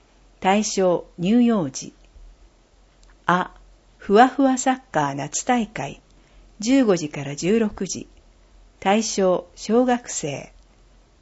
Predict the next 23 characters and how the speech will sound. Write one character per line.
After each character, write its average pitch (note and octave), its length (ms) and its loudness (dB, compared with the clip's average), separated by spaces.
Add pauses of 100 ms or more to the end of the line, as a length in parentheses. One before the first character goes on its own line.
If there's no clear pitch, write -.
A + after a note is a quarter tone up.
(720)
二 C4+ 140 8
十 A#3 220 4
九 B3 160 -2
日 G3 320 0
土 C#3+ 200 -6
曜。 E3 320 0 (760)
あ、 F3 280 0 (160)
お D#3+ 100 0
化 A#3 140 4
け B3 180 0
屋 A#3+ 160 0
敷。 - 400 -14 (440)
十 C4 260 2
五 A3 100 2
時 D#3+ 140 -6
か D3 160 -10
ら C#3 120 -8
十 G#3 220 -2
六 B3 240 0
時 C3+ 140 -6
三 E3+ 240 -2
十 G3 180 -6 (140)
分。 - 200 -14